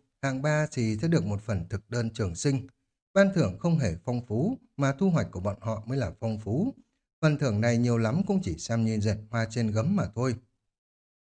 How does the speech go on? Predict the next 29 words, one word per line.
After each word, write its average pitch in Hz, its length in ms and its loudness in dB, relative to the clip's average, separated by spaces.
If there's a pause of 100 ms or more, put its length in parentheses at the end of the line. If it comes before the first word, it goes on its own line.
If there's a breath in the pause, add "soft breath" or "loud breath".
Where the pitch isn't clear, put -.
(400)
Hạng 139 200 0
nhất 180 200 2
là 120 120 2
đội 107 200 -2
ngũ 123 220 -2
Long 127 260 0
Hổ. 101 280 0 (320)
Người 131 320 2
được 123 200 0
lấy 165 220 2
thưởng 104 260 2 (260)
là 117 500 2
đội 135 300 0
của 90 160 -2
Long 113 240 -2
Hạo 113 320 -2
và 107 100 -2
Hổ 107 180 2 (100)
Hoàng, 101 220 0 (400)
thu 196 120 4
hoạch 139 260 2
được 107 220 -2
hai 120 180 -2
ngàn 87 260 -2
ba 110 140 -2
trăm 110 200 -2
mười 90 140 0
chín 180 240 -2
vạn. 127 180 0